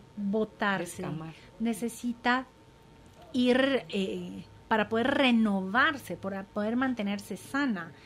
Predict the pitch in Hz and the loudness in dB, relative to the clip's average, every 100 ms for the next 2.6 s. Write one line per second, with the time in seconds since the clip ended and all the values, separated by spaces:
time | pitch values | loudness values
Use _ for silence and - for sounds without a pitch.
0 | - - 233 233 - 269 - 226 214 208 | -20 -6 -4 -4 -4 -8 -6 -10 -8 -10
1 | 202 208 185 202 196 196 208 190 185 - | -10 -12 -10 -6 -4 -4 -4 -6 -8 -10
2 | 175 170 170 208 202 | -8 -6 -4 -4 -4